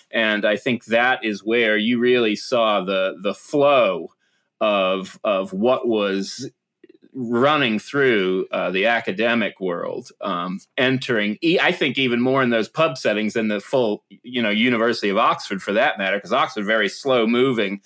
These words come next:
in terms of novelty, but through the, through literature, you had, uh, Bernard Shaw,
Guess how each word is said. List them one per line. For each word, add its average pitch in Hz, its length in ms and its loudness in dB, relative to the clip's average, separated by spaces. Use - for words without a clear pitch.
in 110 160 -2
terms 113 320 0
of 104 80 0
novelty, 120 640 0
but 101 200 -6
through 123 300 0
the, 101 320 0
through 117 320 -2
literature, 123 500 0
you 107 180 -2
had, 95 320 -2
uh, 90 140 -4
Bernard 101 480 -2
Shaw, 131 460 2